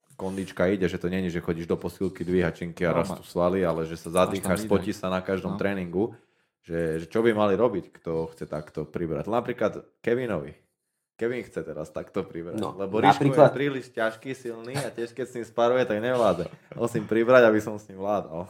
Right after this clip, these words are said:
Speaker 1: <laughs>
Speaker 3: Ale to je zároveň sranda, lebo podľa mňa silovo sme my tak možno rovnako, len tým, že som ťažší, tak vidíš, že ono to v tom zápasení sa to dá využiť.
Speaker 2: Mhm.
Speaker 1: Áno, a tak dvadsať kil je brutálne cítiť,
Speaker 2: Však
Speaker 1: keď si na mňa ľahne o dvadsať kil ťažší,
Speaker 2: Povedal, povedal,
Speaker 1: Ríšo.
Speaker 2: čo?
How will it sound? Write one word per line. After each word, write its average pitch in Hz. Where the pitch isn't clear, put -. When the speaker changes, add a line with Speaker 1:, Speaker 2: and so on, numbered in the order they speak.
Speaker 1:
<laughs> -
Speaker 3:
Ale 120
to 151
je 151
zároveň 165
sranda, 131
lebo 147
podľa 139
mňa 131
silovo 147
sme 151
my 143
tak 139
možno 147
rovnako, 113
len 135
tým, 131
že 135
som 139
ťažší, 135
tak 135
vidíš, 127
že 120
ono 117
to 120
v 113
tom 123
zápasení 113
sa 117
to 113
dá 123
využiť. 90
Speaker 2:
Mhm. 101
Speaker 1:
Áno, 117
a -
tak 90
dvadsať 117
kil 123
je 120
brutálne 123
cítiť, 104
Speaker 2:
Však 113
Speaker 1:
keď 110
si -
na 104
mňa 104
ľahne 101
o 98
dvadsať 95
kil 85
ťažší, 92
Speaker 2:
Povedal, 95
povedal, 92
Speaker 1:
Ríšo. 90
Speaker 2:
čo? 98